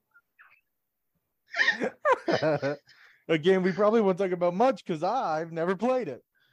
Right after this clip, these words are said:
Speaker 1: Yeah, um, I, I've never played it. Um, I, I, I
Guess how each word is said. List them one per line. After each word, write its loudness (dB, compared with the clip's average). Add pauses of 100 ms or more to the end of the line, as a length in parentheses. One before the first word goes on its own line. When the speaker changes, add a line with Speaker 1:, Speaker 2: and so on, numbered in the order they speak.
(240)
Speaker 1:
Yeah, 0 (120)
um, -8 (180)
I, 2
I've -2
never -4
played -6
it. -10
Um, -6 (440)
I, -4 (120)
I, -8 (100)
I -4